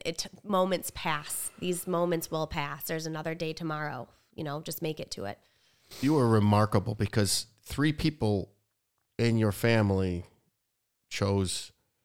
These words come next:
Speaker 2: to end their life or, or, uh, in some way, shape, or form.
Speaker 1: Mm-hmm.
Speaker 2: And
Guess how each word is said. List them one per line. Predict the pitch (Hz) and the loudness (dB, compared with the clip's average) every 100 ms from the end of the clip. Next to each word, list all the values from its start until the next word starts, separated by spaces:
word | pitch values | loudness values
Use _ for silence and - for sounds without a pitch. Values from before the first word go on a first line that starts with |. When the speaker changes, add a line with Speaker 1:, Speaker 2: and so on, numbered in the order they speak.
| _ _ _ _ _ - | _ _ _ _ _ -8
Speaker 2:
to | 98 | -2
end | 101 | 0
their | 101 | 2
life | 95 95 95 92 - - | 2 0 -2 -4 -6 -2
or, | |
or, | 95 101 101 - | 0 0 -4 -4
uh, | 87 - - 92 | -6 -10 -12 -6
in | 101 | -4
some | - 101 95 | -2 0 0
way, | 92 | 0
shape, | - - | -2 -4
or | - | -4
form. | - 101 98 | 0 0 0
Speaker 1:
Mm-hmm. | 101 | 0
Speaker 2:
And | 98 92 | 0 -2